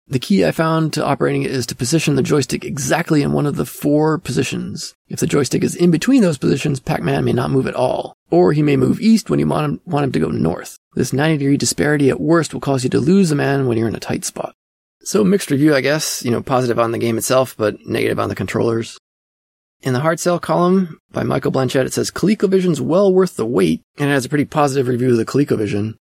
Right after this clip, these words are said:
And that'll be kind of the theme of this nineteen eighty-three episode, is the ColecoVision versus the fifty-two hundred. And there's some fun letters of the editor that we'll get to, with the rabid fans on either side kind of having at it. And even today, there's still some of that going on. When I posted the episode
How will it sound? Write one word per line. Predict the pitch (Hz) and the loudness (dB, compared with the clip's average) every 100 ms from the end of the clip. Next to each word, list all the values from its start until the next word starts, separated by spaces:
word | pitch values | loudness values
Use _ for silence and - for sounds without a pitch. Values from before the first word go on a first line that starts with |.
| _ _ _ | _ _ _
And | 135 | -2
that'll | 147 160 | 0 2
be | 156 | 2
kind | 196 143 | 2 0
of | |
the | 120 | 0
theme | - 156 139 | 2 4 4
of | 117 | 2
this | 120 120 | 0 0
nineteen | 127 120 120 | 0 2 2
eighty-three | 117 110 131 131 | 2 0 0 0
episode, | 110 107 113 110 | 0 -2 0 0
is | 107 | 0
the | 110 | -4
ColecoVision | - 123 120 123 110 110 | -2 -2 0 -2 -2 -2
versus | 98 104 - | -4 -4 -6
the | - | -4
fifty-two | 117 110 - 117 | -4 -4 -6 -4
hundred. | 131 113 113 - - | -2 -2 -4 -10 -8
And | 147 | -4
there's | 131 | -2
some | - 120 | -2 -4
fun | - - 190 185 | -6 0 2 4
letters | 185 185 170 | 4 4 2
of | 175 | 2
the | 151 175 | 0 2
editor | 220 226 240 | 0 2 2
that | 233 | 4
we'll | 226 | 2
get | 233 247 | 0 2
to, | 311 294 | 4 4
with | 208 - | 4 0
the | 151 143 135 131 127 - | 2 4 2 0 -4 -4
rabid | 135 175 170 | -2 0 -2
fans | - 170 185 180 | -2 0 2 2
on | 170 | 2
either | 208 202 | 2 0
side | - 98 226 220 | 0 0 0 0
kind | 170 147 | -2 -2
of | 113 | -2
having | 165 170 151 | -2 -2 -2
at | 175 | -2
it. | 226 _ _ _ _ _ | -4 _ _ _ _ _
And | - 180 | 0 2
even | 208 | 2
today, | - 160 180 | 0 2 4
there's | 123 | 4
still | 180 185 | 2 0
some | 131 | 2
of | 117 | 0
that | 117 - _ | 0 -2 _
going | - 117 110 | -2 0 2
on. | 123 110 101 - _ | 0 -2 -6 -8 _
When | 135 | -2
I | 135 | 0
posted | 175 165 123 | 0 -2 0
the | 123 | -2
episode | 127 - 120 113 107 | -2 0 2 2 0